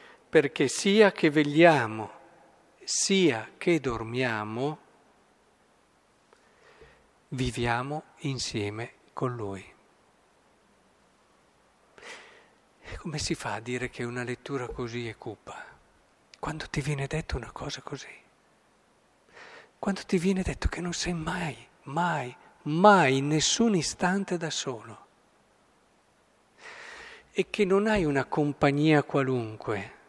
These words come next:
ma hai la compagnia del più bello tra i figli dell'uomo, di colui che ha autorità sulla vita e la morte, di colui che è l'inizio e il termine di tutto.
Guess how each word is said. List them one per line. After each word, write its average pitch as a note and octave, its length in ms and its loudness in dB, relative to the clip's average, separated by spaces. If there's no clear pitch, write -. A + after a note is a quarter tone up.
ma D3 400 0
hai E3 480 -2
la C3 140 -2
compagnia C#3 680 -4
del C3 220 -2
più C#3 280 -2
bello D3+ 460 4
tra B2+ 180 -2
i A#2+ 80 -4
figli C#3+ 460 -2
dell'uomo, A2 800 -4
di C#3 200 -2
colui D3+ 440 4
che C#3+ 160 0
ha C3 40 2
autorità C3+ 800 0
sulla B2+ 460 0
vita D3+ 540 0
e C#3+ 140 2
la C3+ 140 -2
morte, A#2+ 760 -4
di C#3+ 140 -4
colui E3 360 4
che D3+ 140 0
è - 20 4
l'inizio C#3 640 0
e B2 60 0
il B2 120 -2
termine D#3+ 540 -2
di B2+ 180 -6
tutto. - 640 -8